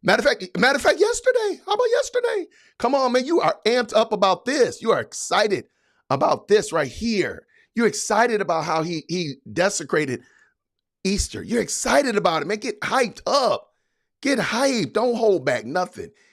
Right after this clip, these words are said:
Get yourself hyped up and go celebrate your president. Get amped. I, I mean, really, just don't hold back nothing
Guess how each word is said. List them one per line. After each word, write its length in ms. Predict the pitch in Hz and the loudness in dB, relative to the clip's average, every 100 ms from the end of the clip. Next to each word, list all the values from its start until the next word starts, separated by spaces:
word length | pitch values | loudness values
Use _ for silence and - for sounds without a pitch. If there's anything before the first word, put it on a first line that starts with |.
| _ | _
Get 240 | 208 - | -8 -6
yourself 420 | - 185 - 107 - | -4 -4 -4 -6 -8
hyped 380 | - 190 196 | -2 -2 0
up 220 | 175 160 - _ _ | 0 0 -4 _ _
and 220 | 123 107 | -10 -6
go 440 | 151 175 180 180 - _ | 0 2 2 0 -4 _
celebrate 800 | - - 180 180 175 151 147 147 - | -14 -4 0 2 2 2 0 0 -8
your 540 | - 135 135 135 127 _ _ _ _ | -2 0 2 0 -4 _ _ _ _
president. 580 | - 131 98 85 85 _ | -8 -6 -6 -10 -18 _
Get 180 | 175 - _ | -8 -8 _
amped. 480 | 190 254 151 - - - _ _ _ _ _ | -4 -2 -2 -8 -20 -20 _ _ _ _ _
I, 180 | 143 165 - | -2 -2 -2
I 80 | |
mean, 320 | 175 180 113 117 | -2 -2 -2 0
really, 280 | 190 135 | 0 0
just 260 | 90 135 120 | -6 -8 -4
don't 240 | 156 190 | -2 -2
hold 240 | 175 175 147 | 0 0 0
back 200 | 135 95 | -2 -2
nothing 440 | 117 120 - - | -4 -6 -8 -20